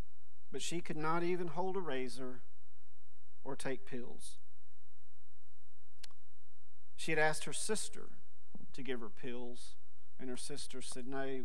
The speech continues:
you know, that's a sin. You know better. We can't do that." Her life was basically over for that moment. So she thought of ways to end her life in different ways, mentally,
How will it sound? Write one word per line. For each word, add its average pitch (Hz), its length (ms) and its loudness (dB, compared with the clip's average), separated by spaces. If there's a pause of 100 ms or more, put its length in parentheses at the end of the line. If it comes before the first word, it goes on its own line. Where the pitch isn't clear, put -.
(220)
you 131 160 0
know, 131 60 0
that's 170 260 0
a - 60 0
sin. 120 680 0
You 123 140 0
know 147 180 0
better. 117 400 0
We 127 120 0
can't 131 340 0
do 117 220 0
that." 113 320 0 (1300)
Her 180 120 2
life 254 300 4
was 214 140 0
basically 196 560 0
over 180 400 0 (480)
for - 80 -2
that 139 200 0
moment. 139 360 0 (1300)
So - 120 0
she 190 140 0
thought 233 260 2
of 233 80 2
ways 214 360 2
to - 140 -2
end 196 200 0
her 190 140 0
life 180 580 0 (1500)
in 165 140 0
different 180 340 0
ways, - 480 0 (260)
mentally, 165 600 0